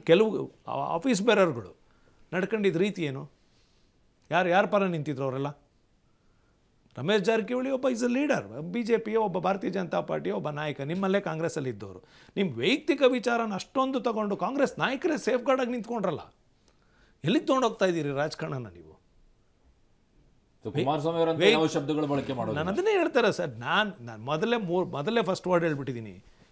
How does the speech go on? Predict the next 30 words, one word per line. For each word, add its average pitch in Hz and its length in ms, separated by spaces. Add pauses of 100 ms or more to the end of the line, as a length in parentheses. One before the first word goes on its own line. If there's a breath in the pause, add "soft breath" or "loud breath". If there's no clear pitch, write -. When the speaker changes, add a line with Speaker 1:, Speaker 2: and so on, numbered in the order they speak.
Speaker 2:
ಯಾರಾದ್ರೂ 120 240
Speaker 1:
ಯಾವ 233 340
ನಾಯಕರಾದ್ರೂ 208 840
ಸರಿ, 196 260
Speaker 2:
Yes, - 100
ಅನ್-, 117 220
ಅನ್-, 127 160
ಅನಿಲ್, 120 280
ಅನಿಲ್. 214 120
Speaker 1:
including 254 420
ಅವ್ರ, 226 160
our 214 420
leader 226 360
also. - 220
Speaker 2:
Yes, 92 340
yes. - 340
Speaker 1:
ಈಗ 196 100
ನೆನ್ನೆ 214 240
ಎಲ್ಲ, 254 160
ನೆನ್ನೆ 240 300
ಒಂದು 247 120
ಸ್ಟೇಟ್ಮೆಂಟ್, 240 420
ನೀವು 175 100
ಜಿ 214 100
ಟಿ 254 140
ದೇವೇಗೌಡರು 196 320
ಒಂದು 185 100
ಸ್ಟೇಟ್ಮೆಂಟ್ 185 380
ನೋಡಿರ್ಬೋದು. 117 400
Speaker 2:
ಹ್ಮ್. - 120